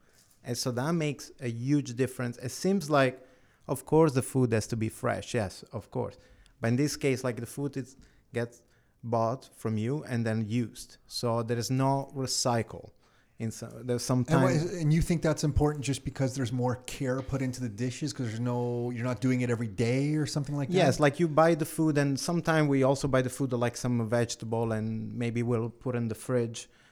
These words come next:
Speaker 1: And, uh, I always say even the fridge takes away some of the f-, the, the flavors away. So they're gonna be there, like, for three days. So they can have, some ingredients can be good. One so-so, you can put it in the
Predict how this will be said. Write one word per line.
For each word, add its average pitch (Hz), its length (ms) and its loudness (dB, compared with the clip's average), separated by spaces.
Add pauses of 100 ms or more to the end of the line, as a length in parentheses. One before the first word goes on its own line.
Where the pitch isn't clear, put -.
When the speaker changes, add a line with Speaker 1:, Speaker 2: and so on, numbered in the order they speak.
(220)
Speaker 1:
And, 120 340 2
uh, 113 180 -2
I 127 60 2
always 139 240 4
say 123 140 0
even 135 180 4
the 123 40 0
fridge - 360 -2
takes - 260 -4
away 113 160 0
some 113 220 -2
of 110 60 -2
the 107 60 -4
f-, - 160 -12
the, 107 320 -4
the 107 120 -4
flavors 120 480 4
away. 92 280 -6 (420)
So 123 100 2
they're 127 180 2
gonna 127 100 4
be 120 200 2
there, 120 80 6
like, 110 220 2
for - 140 -2
three 123 120 -2
days. 127 200 0
So 147 100 -2
they 151 60 -4
can 151 220 -4
have, 127 120 0
some 143 160 -2
ingredients 127 480 0
can 117 160 -2
be 120 100 -2
good. 139 280 4 (380)
One 131 200 2
so-so, 131 480 0 (120)
you 135 120 0
can 135 140 -2
put 131 160 2
it - 100 -8
in 120 140 -2
the 120 60 -4